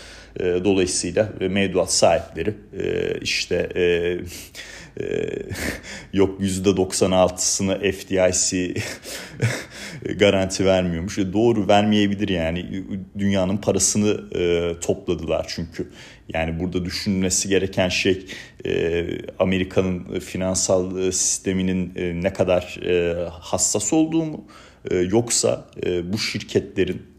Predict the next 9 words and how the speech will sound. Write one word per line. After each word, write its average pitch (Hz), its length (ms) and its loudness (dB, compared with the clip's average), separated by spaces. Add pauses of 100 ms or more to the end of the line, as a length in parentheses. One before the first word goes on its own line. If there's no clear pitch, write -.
(120)
e, 90 300 -4
bu 117 60 -4
kadar 101 340 4
ciddi - 440 -4
paraları, 92 580 2 (520)
e, 85 380 0
üniversite 104 520 4
mezunu 87 440 0
gençlerin, 80 640 -4